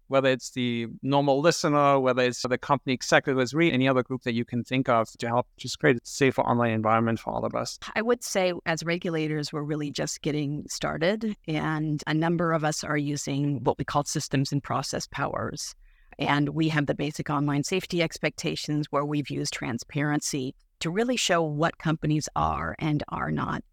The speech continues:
Speaker 2: doing. Um, i-, in the case of our, um, twelve notices to more than twenty-seven services, we were focused on, um, sexual extortion and child sexual, um, exploitation material. We've really seen selective transparency from the technology companies.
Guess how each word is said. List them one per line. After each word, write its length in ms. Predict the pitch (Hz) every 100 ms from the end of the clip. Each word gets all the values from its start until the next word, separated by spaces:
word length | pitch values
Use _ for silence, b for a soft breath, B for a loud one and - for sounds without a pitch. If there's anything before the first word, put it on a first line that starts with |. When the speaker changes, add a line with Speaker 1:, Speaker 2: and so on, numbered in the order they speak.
| -
Speaker 2:
doing. 560 | 151 147 - 151 190 - _ _ - - _ - 98
Um, 280 | 135 143 143 156
i-, 140 | 156
in 140 | 156 151
the 60 |
case 320 | - 156 147
of 100 | 143
our, 380 | 143 143 143 147 -
um, 260 | 147 143
twelve 440 | - 160 147 143 143 _ -
notices 680 | 151 147 151 - 135 147 -
to 180 | 156 131 147
more 180 | - 147
than 80 | -
twenty-seven 640 | - 151 151 151 143 143
services, 560 | - 156 151 - 143 -
we 100 | 151
were 100 | 147
focused 460 | - 143 147 - 143
on, 360 | 139 143 139 -
um, 340 | 139 143 143 -
sexual 360 | - 147 - 147
extortion 580 | - - 139 147 147 135
and 120 | 139
child 260 | - - -
sexual, 500 | - - 143 - -
um, 160 | 147 147 -
exploitation 680 | - - 147 - 165 - 156
material. 560 | - 143 143 - - - - _ _ _ _ _ - _ - b b b b _
We've 200 | 190 175
really 240 | 214 240
seen 400 | 226 - 165 156
selective 440 | 151 143 143 - 151
transparency 800 | - 175 - - 190 220 - 214
from 160 | 180
the 80 | 180
technology 600 | - 185 185 180 185 -
companies. 560 | - 185 190 202 220